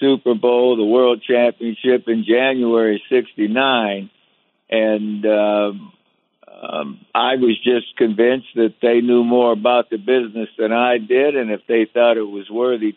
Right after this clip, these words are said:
to do, then I was, uh, certainly flattered and, uh,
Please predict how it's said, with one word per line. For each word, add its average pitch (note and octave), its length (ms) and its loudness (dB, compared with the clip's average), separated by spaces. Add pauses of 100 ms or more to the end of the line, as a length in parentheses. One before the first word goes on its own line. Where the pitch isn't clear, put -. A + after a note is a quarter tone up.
to A2 80 -6
do, C3+ 420 2
then A2 220 -2
I A#2 180 0
was, G#2+ 220 -4 (120)
uh, G2+ 380 -2 (640)
certainly A#2 540 0
flattered B2+ 540 0
and, A2+ 300 -6
uh, A2+ 340 0